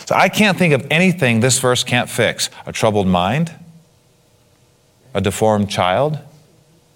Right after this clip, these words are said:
brain tumor, hmm? Mental problems, insanity, epidemic,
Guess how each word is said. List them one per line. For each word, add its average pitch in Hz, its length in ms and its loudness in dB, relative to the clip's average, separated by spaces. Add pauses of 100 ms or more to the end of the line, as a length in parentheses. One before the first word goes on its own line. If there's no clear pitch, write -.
(600)
brain 95 340 2
tumor, 160 460 0 (2500)
hmm? 156 280 2 (1080)
Mental 123 420 2
problems, 185 680 0 (1700)
insanity, 165 800 0 (2750)
epidemic, 131 520 2